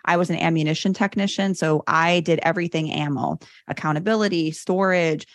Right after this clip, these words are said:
And a typical day, we might be running six miles in the morning, and then you're working a twelve-hour shift, you know, doing your job,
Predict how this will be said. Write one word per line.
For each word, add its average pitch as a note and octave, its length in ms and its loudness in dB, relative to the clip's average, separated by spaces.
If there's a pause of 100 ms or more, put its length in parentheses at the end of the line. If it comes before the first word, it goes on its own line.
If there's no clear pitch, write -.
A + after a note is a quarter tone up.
(320)
And E3+ 260 0
a F#3 60 0
typical G#3 400 -2
day, G3+ 240 2
we E3+ 160 2
might E3+ 240 0
be E3 100 -2
running D#3+ 560 0 (200)
six - 300 -6
miles F3+ 360 2
in F3 80 0
the E3+ 60 2
morning, F3 460 2
and D#3 120 -2
then D#3 120 -2
you're D#3 140 -4
working E3 320 -2
a D#3 80 -2
twelve-hour D#3 480 0
shift, D#3 480 -2
you E3 140 -4
know, D3+ 80 -4
doing D#3 300 -4
your D3+ 120 -6
job, D3+ 460 0